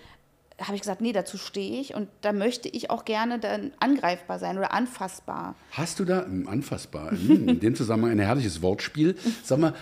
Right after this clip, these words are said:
Speaker 2: hast du denn, äh, rechtlichen Ärger mal bekommen, weil du bestimmte Geschichten, ähm, erzählt hast, die du ja, äh, ich konnte ja so ein paar Sachen auch lesen, äh, oder war das so, dass du es so anonym gehalten hast, dass du gesagt hast,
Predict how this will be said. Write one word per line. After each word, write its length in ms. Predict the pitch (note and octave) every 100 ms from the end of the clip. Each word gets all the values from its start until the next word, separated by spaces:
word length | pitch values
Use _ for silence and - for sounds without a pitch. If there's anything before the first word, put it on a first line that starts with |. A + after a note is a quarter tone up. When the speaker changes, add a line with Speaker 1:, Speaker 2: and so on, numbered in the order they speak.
| -
Speaker 2:
hast 300 | D3 - -
du 120 | F3
denn, 400 | C#3 C#3 C3+ C3+
äh, 320 | A#2 G#2+ G#2 - -
rechtlichen 440 | C3 - F3+ -
Ärger 280 | F2 B2 D3
mal 160 | E2 D#2
bekommen, 800 | D#2+ - A2 B2 E3+ G#3+ A#3 - - - _
weil 360 | F#2+ G2+ A2+ C3+
du 120 | C3+
bestimmte 480 | C#3 A#2+ - D3 D3
Geschichten, 800 | C3+ - F#3 - - F#3+ F3+ F3+ - - - -
ähm, 320 | A2+ G#2+ G#2+
erzählt 540 | - A2 - A#2 D#3 -
hast, 180 | G3 -
die 80 |
du 80 | B2
ja, 320 | A2 A2 A2 A2 - - -
äh, 140 | G#2 G#2
ich 140 | A2
konnte 200 | - B2+ C3
ja 40 |
so 80 | A#2+
ein 80 | A2+
paar 140 | A2+
Sachen 340 | G#2+ A2+ C3+
auch 260 | B2 G#2+ -
lesen, 480 | G2+ A#2 D3 G3 G3 - - _ _
äh, 60 | - B2+ -
oder 400 | D3+ C#3+ D#3 C#3+ -
war 180 | A#2+ A#2
das 260 | B2 B2+ -
so, 140 | B2+
dass 160 | B2+ A#2
du 60 | C3
es 60 |
so 140 | A#2 B2+
anonym 400 | A#2+ A#2+ B2 B2
gehalten 360 | A2 A2 A2+
hast, 220 | G#2+ G#2
dass 160 | G#2+ -
du 80 | G#2
gesagt 340 | G2 G2 G2
hast, 180 | F#2+ F#2